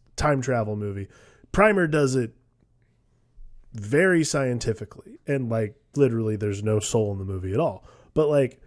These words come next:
there's, there's this level of, like, you have to, like, you have to just glo-, you have to grab on and hold tight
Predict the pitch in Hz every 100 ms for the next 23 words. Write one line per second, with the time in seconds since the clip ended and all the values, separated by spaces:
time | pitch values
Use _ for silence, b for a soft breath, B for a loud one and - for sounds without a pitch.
0 | b b b 139 147 156 143 127 - _
1 | _ _ _ _ _ _ _ _ _ 139
2 | 151 151 151 - 123 127 147 139 120 135
3 | 131 - _ _ _ _ _ _ _ _
4 | _ _ 123 123 - - 135 127 - 120
5 | 117 107 135 120 - 151 156 139 120 113
6 | 113 120 127 135 117 156 156 - 123 127
7 | 127 127 117 120 120 110 107 113 110 -
8 | 117 120 117